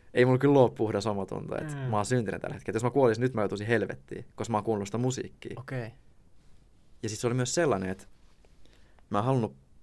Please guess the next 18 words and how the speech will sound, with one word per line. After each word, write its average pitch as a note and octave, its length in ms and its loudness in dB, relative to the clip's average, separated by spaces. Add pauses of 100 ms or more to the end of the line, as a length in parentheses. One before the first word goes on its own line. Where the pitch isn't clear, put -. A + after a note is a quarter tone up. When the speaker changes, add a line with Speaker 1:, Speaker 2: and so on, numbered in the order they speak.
(120)
Speaker 1:
periaatteessa G2 580 2
kertoa C3 400 0
siitä F#2+ 460 -4 (920)
ja G#2 80 -2
myöntää, G#2 400 0
että - 180 -14
mulla G#2+ 220 -2
on G2+ 80 -2
tolleen - 320 -6 (240)
huono G#2 200 -6
omatunto G2 280 -6
ja G2+ 40 -4
syntinen G2+ 340 -6
fiilis, G#2 460 -8 (680)
koska A#2+ 200 -2
mä A2+ 80 2
en A2 80 0
ite B2 140 0